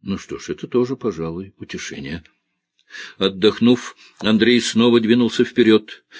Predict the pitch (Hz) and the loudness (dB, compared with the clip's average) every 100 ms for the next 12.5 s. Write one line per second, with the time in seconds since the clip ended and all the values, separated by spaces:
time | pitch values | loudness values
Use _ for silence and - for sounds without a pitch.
0 | - 90 107 127 117 120 123 110 85 101 | -6 0 4 4 4 4 4 2 0 4
1 | 120 127 123 120 123 - 104 120 127 - | 4 4 4 4 4 4 4 4 4 0
2 | - _ _ _ - 65 80 85 - 78 | -12 _ _ _ -18 -10 -8 -8 -8 -8
3 | 80 87 - 78 90 104 123 - 60 60 | -4 -4 -4 -6 -4 -2 -4 -6 -10 -10
4 | - - _ _ - _ - 80 67 - | -14 -20 _ _ -20 _ -6 -4 -4 -6
5 | 87 123 98 120 113 107 110 107 110 113 | -4 -4 -2 -2 0 -2 -2 -2 -4 -4
6 | 101 101 - 107 104 95 101 101 98 - | -4 -6 -4 -2 -2 -2 0 0 -4 -12
7 | _ _ _ _ _ _ _ _ - 85 | _ _ _ _ _ _ _ _ -12 -8
8 | 78 - - 123 101 - - 110 113 82 | -8 -10 -8 -8 -8 -12 -8 -6 -6 -8
9 | _ _ _ _ _ _ _ _ _ _ | _ _ _ _ _ _ _ _ _ _
10 | _ - 90 113 - 101 - 98 80 78 | _ -8 -6 -2 0 0 0 -4 -6 -8
11 | 76 80 - 143 139 131 131 127 123 - | -6 -6 -6 -8 -8 -8 -6 -6 -8 -6
12 | 143 139 - 127 | -6 -6 -8 -12